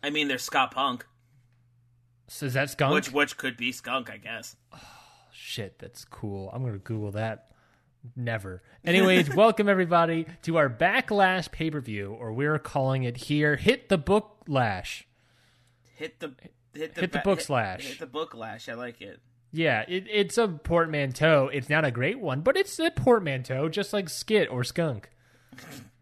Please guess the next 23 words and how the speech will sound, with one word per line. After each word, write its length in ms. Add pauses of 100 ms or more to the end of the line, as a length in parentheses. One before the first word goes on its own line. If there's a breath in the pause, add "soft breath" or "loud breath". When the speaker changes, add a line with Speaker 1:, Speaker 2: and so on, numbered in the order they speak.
(760)
Speaker 1:
Okay. 320
Speaker 2:
Haha. 360 (160)
I've, 200
I'm, 240
I've 220
always 420
got 220
my, 320
uh, 340
I 160
always 200
got 120
my 120
transitions 680
ready 340
to 120
go. 400 (1400 soft breath)
Speaker 1:
Mm-hmm. 360
Speaker 2:
Rip, 400
ready, 480
raring 460
to 120
go. 340